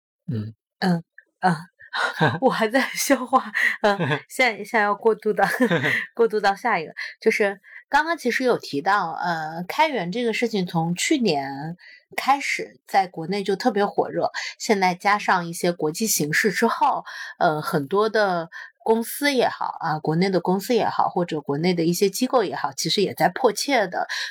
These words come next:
Speaker 2: 推进，呃，中国的开源的软件的发展嘛，无论是构建基金会啊，还是标准呀，还是学研的一些研究呀。所以就是在这样的这个，呃，情况下，关于开源的讨论，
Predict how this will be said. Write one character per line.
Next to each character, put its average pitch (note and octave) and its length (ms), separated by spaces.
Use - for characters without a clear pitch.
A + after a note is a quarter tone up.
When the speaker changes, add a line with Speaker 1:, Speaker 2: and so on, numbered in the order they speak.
Speaker 2:
推 A3 200
进， G3+ 380
呃， D#3+ 160
中 C#4+ 240
国 E3+ 180
的 C#3 180
开 F#3+ 220
源 D3+ 240
的 D#3+ 180
软 D#3 200
件 F#3+ 200
的 D#3+ 100
发 G3+ 180
展 - 240
嘛， - 80
无 E3 140
论 E3+ 140
是 E3 120
构 F3+ 180
建 F3 180
基 F#3 140
金 G3 160
会 G#3+ 240
啊， D#3 120
还 C#3 180
是 D#3 300
标 F#3+ 220
准 F#3+ 280
呀， A3+ 180
还 D3 180
是 D3+ 380
学 D3+ 280
研 D3 300
的 D#3+ 220
一 E3 80
些 F3 200
研 C#3+ 220
究 G3 200
呀。 G3 120
所 A#3 140
以 A#3+ 60
就 B3+ 100
是 B3 200
在 C4+ 260
这 E4+ 140
样 A3+ 320
的 D#3 300
这 F3+ 180
个， D3+ 400
呃， A#2+ 240
情 - 240
况 A#3 240
下， - 280
关 A#3+ 200
于 G#3+ 80
开 - 200
源 A#3+ 160
的 A#3+ 80
讨 - 240
论， F#3 400